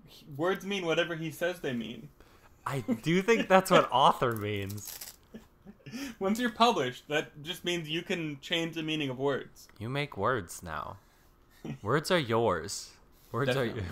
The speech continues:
Speaker 2: <laughs> words are your weapons. But yeah, so it was, uh, it's a delightful podcast. I can't recommend it enough. I know I didn't get too much into what it's about, but because it is, like, a banter-based podcast, I'm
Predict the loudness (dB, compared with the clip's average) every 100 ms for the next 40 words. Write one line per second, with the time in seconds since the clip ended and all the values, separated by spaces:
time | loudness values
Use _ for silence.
0 | 6 6 6 4 2 2 0 2 2 0
1 | 0 -8 -10 -14 -16 -18 -18 -16 -14 -16
2 | -18 -20 -20 _ -20 -20 -20 -20 -20 -4
3 | 4 10 10 8 4 2 4 4 4 2
4 | -2 0 2 2 0 0 2 4 4 4
5 | 0 4 4 4 2 -2 -4 -8 -8 -2
6 | 2 4 4 2 0 0 0 0 0 0
7 | 2 6 8 6 4 0 -2 -2 0 0
8 | -2 -4 -2 -2 -2 0 4 4 2 -2
9 | -4 -6 -2 0 0 -2 -2 -2 -2 -4
10 | -2 -2 -2 -4 -4 -6 -2 2 2 2
11 | 0 2 0 -6 -12 -16 -16 -12 -2 0
12 | 2 -2